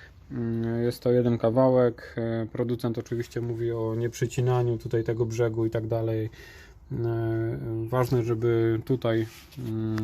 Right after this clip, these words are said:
ta szerokość tego paska, jak producent przewiduje dwadzieścia pięć centymetrów, to ma być dwadzieścia pięć centymetrów, e, żeby nie przegrzać folii. Jak obetniemy każdy z tych pasków, e, to ilość mocy, którą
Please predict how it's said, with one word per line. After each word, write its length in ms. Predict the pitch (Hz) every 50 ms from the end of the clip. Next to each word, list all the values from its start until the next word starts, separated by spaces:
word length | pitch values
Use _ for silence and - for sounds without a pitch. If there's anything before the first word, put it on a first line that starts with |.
| 110 -
ta 100 | - 120
szerokość 460 | - - 123 117 120 113 - 110 -
tego 220 | - 117 110 120 117
paska, 320 | - 123 117 - - 113
jak 120 | 107 104 -
producent 640 | - - - - 120 117 113 110 - 117 110 107
przewiduje 320 | - 120 110 110 113 113
dwadzieścia 320 | 107 107 117 110 - 120 110
pięć 200 | - 113 107 -
centymetrów, 580 | 113 107 - - 110 110 110 - 113 107 -
to 120 | - - 110
ma 100 | 107 107
być 160 | 104 104 104
dwadzieścia 300 | 107 110 104 - - 113
pięć 200 | - - 107 -
centymetrów, 640 | - 110 - - 110 110 110 - 127 139 143 - - - - - - - - - - - - - - - - -
e, 320 | 120 117 113 113 113 113 110
żeby 460 | 107 120 113 110 117 117 117 117 113 113
nie 100 | 113 110
przegrzać 420 | - - 120 110 110 113 107 -
folii. 300 | - - 113 104 101 98
Jak 200 | 101 101 - -
obetniemy 460 | 104 107 107 - 117 113 107 107 107
każdy 320 | - - 113 107 104 110 104
z 60 | -
tych 380 | - - 107 104 - - - - -
pasków, 600 | 117 110 - - - - 113 107 - - - -
e, 40 | 107 104 104 107 104 104 104 104 104 104 107 107 104 - - - -
to 160 | 110 107 -
ilość 480 | 113 110 110 107 104 - - - -
mocy, 280 | 120 113 110 - - 110
którą 400 | - - - 110 113 110 110